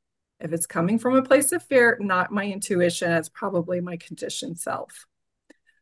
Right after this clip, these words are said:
Another thing is this idea that I'm having that's coming through to me. Is it expansive?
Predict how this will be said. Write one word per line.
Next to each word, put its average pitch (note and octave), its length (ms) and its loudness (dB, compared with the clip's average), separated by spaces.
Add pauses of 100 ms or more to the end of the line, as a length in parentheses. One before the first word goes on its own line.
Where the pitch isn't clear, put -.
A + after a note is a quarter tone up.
(260)
Another G3+ 300 4
thing A3 200 0
is F3+ 120 -2
this F3+ 240 0
idea E3 480 2
that G3 140 -2
I'm E3 140 -2
having G#3 480 2
that's F3 160 -10
coming F#3 280 -6
through A#3 300 0
to - 140 -10
me. - 260 -14 (440)
Is F3+ 200 -2
it D#3+ 140 2
expansive? - 1080 -2